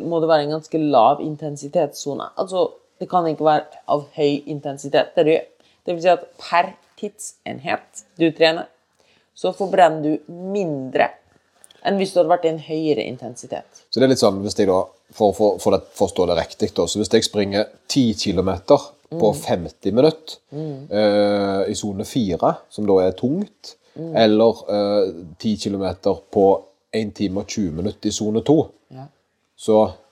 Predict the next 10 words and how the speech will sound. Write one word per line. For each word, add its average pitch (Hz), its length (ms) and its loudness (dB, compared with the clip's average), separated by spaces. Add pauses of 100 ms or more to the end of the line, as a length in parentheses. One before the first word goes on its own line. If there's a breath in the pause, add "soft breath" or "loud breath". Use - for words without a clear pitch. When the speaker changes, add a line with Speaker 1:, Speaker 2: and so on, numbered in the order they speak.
(520)
Speaker 1:
så 185 260 0
vil 185 200 -2
du 160 80 -2
prøs-, - 580 -10
vil 185 240 -10
du 180 120 -2 (200)
forbrenne 170 420 -2
like 160 240 -6
mye 160 300 -4
totalt. - 380 -6